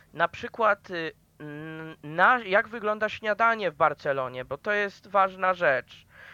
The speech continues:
Ja, ja byłem zdziwiony wręcz, jak Wstajemy rano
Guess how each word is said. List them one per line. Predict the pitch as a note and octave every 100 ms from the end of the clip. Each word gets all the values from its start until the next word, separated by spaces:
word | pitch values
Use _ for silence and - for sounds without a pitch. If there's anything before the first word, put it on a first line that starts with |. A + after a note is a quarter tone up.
| -
Ja, | D3+ F#3 F#3+ F#3+
ja | F3+ F3+
byłem | G3 F#3+ G3
zdziwiony | F3+ - G3+ G#3 G#3 C#3+ B2+
wręcz, | B2 B2 B2 A2 - - _ - - -
jak | D#3+ E3+ F3 - _ _
Wstajemy | - C#3+ C#3 A#3 D#3+
rano | A#2+ C3 D#3 D3+ D3